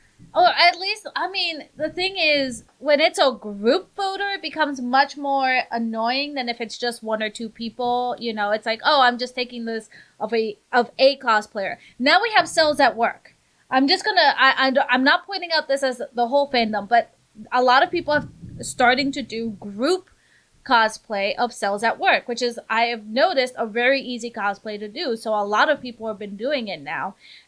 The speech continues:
And now you're taking photos in the dealer's room, and we had somebody block off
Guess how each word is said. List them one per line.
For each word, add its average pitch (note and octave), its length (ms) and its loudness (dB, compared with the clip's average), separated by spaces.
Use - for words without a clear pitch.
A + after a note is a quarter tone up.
And B3 320 4
now B3+ 140 6
you're E4 140 0
taking C#4 380 -2
photos C4+ 540 4
in B3+ 140 -2
the A#3+ 80 2
dealer's D4 420 2
room, A3+ 380 -4
and B3+ 400 0
we C#4 160 0
had D#4+ 260 0
somebody C#4 380 0
block A#3 640 0
off G3+ 540 2